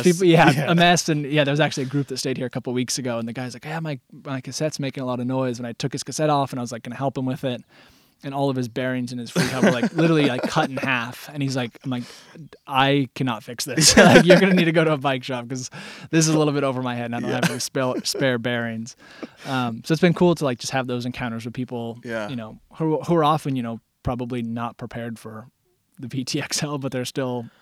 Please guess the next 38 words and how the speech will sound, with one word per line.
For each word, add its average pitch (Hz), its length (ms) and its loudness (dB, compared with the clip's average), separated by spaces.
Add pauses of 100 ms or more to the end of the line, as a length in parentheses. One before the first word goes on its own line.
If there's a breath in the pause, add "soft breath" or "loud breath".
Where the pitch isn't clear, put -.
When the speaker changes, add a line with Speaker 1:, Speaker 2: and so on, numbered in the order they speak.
(120 soft breath)
Speaker 2:
they're - 80 -10
still 135 200 -4
giving 127 240 -4
it 123 100 -8
a 120 40 -8
go, 120 260 -10
which 123 140 -14
is 120 100 -10
awesome. 120 460 -8
Speaker 1:
I 147 100 -4
think 170 240 -6
that's 151 180 -6
why, 127 500 -4
yeah, 104 360 -14 (140)
that, 117 320 -10
that 120 180 -10
is 110 240 -12
why 101 400 -14
it's - 180 -20
really 101 280 -18
cool 71 240 -20
in 57 60 -20
a 76 40 -20
lot 87 240 -18
of 69 60 -18
ways, 65 280 -20
I - 60 -20
think. 107 220 -18
And 147 120 -6
I 156 60 -4
have 185 240 -4
seen 180 200 -6
a 160 40 -6
lot 143 200 -2
more 131 160 -4
people, 123 460 -6
I 104 100 -8
guess, 110 380 -10